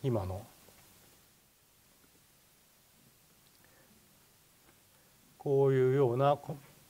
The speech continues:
おまじないを打ち込むと、まあ、いろいろ解析ができるようになっています。えーと、それの詳しい話はあと四分しかないけども、えー、最後にちょこっとだけ言います。で、えーと、結果としては例えばこうやって、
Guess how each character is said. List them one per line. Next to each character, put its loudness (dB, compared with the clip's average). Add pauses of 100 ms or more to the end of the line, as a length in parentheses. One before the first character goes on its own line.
お -2
ま 2
じ -2
な 2
い 0
を 0
打 -2
ち -14
込 -2
む -2
と、 -2
ま 2
あ、 4
い 0
ろ 4
い 2
ろ 0 (220)
解 2
析 -6
が -4 (180)
で -2
き -6
る -2
よ 0
う -4
に -6
な -6
っ -6
て -18
い -14
ま -20
す。 -20 (600)
え -2
ー -4
と、 -16
そ -4
れ 4
の 2
詳 2
し -4
い 2
話 0
は 4
あ 2
と -2
四 2
分 -4
し -12
か -6
な -6
い -6
け -10
ど -6
も、 -2 (280)
え -4
ー、 -4 (720)
最 0
後 0
に 0
ち -12
ょ 0
こ -2
っ 0
と -14
だ -4
け -6
言 -6
い -10 (160)
ま -18
す。 -20 (800)
で、 -2 (180)
え 2
ー -2
と、 -2
結 -4
果 4
と 4
し -8
て 2
は 0
例 2
え 4
ば 0
こ 2
う 4
や 2
っ -6
て、 -2